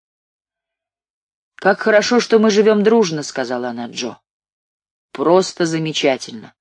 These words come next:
откликнулся он, погладил её по руке и попросил передать горчицу. «Странно, школа всегда пахнет школой», сказала Дженни,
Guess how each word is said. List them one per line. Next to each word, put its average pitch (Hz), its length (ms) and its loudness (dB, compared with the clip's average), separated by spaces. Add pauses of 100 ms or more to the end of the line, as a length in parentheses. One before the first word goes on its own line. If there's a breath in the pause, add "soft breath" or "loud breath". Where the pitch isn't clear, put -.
(380)
откликнулся 117 720 -8
он, 175 260 -4 (580)
погладил 147 560 0
её 120 220 -6
по - 140 -12
руке 185 340 -2
и 190 240 -4
попросил 151 560 -4
передать 135 480 -8
горчицу. - 680 -10 (3000)
«Странно, 190 1040 0 (380 loud breath)
школа 269 680 0
всегда 180 540 0
пахнет 202 380 0
школой», 120 580 -2 (680)
сказала 143 500 0
Дженни, 185 720 0